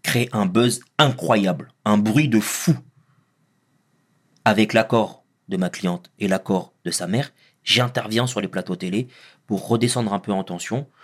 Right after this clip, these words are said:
pour redescendre un peu en, en, comment dirais-je,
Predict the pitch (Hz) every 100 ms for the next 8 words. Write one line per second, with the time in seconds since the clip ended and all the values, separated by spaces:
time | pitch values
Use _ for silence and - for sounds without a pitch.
0 | - _ 101 98 120 123 123 113 101 90
1 | 107 98 90 - 92 87 82 _ _ _
2 | 95 95 95 95 92